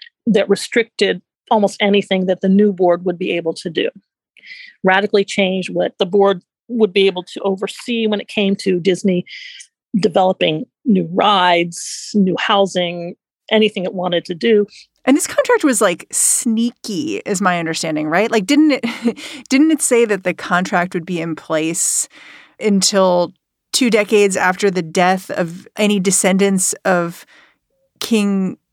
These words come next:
Speaker 2: Charles the Third? <laughs> Like, it,
Speaker 1: Yeah,
Speaker 2: it, it,
Speaker 1: yeah, the,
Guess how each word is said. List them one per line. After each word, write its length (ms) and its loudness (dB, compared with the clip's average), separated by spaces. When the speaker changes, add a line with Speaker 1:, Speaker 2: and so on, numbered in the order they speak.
Speaker 2:
Charles 440 2
the 100 0
Third? 520 0
<laughs> 40 0
Like, 160 4
it, 180 0
Speaker 1:
Yeah, 340 2
Speaker 2:
it, 60 2
it, 80 4
Speaker 1:
yeah, 140 2
the, 160 2